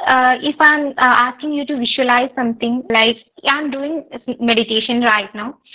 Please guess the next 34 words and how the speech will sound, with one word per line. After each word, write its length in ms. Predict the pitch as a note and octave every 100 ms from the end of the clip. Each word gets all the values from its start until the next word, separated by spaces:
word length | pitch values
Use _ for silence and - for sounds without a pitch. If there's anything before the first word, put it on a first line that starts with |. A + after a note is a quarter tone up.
| - -
and 140 | D4
I, 120 | C#4
I'm 240 | C4 C#4 C#4
asking 500 | B3 B3 C#4 C#4 C#4
my 160 | C4+
client 540 | C4+ C4+ A3 A3 A#3+ A#3
to 80 | C#4+
visualize 640 | A3+ - A#3 A3+ A#3 F#4 - -
a 140 | D4+ - -
mountain. 680 | A#3+ A#3+ A#3+ A#3 G#3+ G#3+ G#3 - C4
Okay, 180 | C4 C4+
whenever 300 | C4 C#4 D4+
I'm 320 | F4+ D#4 E4+
asking 420 | C4+ B3+ B3+ - D#4+
a 40 |
patient 500 | D#4 C4 B3 C#4+ C#4
to 220 | D4+ F4+ -
visualize 440 | B3 - C4+ C#4
a 60 | D4+
mountain, 680 | C#4+ B3+ C#4 A#3+ G#3 B3+ - -
like, 160 | C4 C4 -
for 80 |
example, 460 | C#4+ C#4 C#4+ C#4 D#4+ - - -
for 100 | D#4
example, 380 | D4+ D#4+ D#4 E4 C4
that 180 | D4 D4+
can 180 | D#4
be 100 | D4+
considered 360 | E4+ C4 B3 C4
as 160 | C4 D#4
an 60 |
object 400 | C4+ A3 A#3 A3+
for 80 | B3+
meditation. 600 | A3+ G#3+ G#3+ G#3 A3+ A3+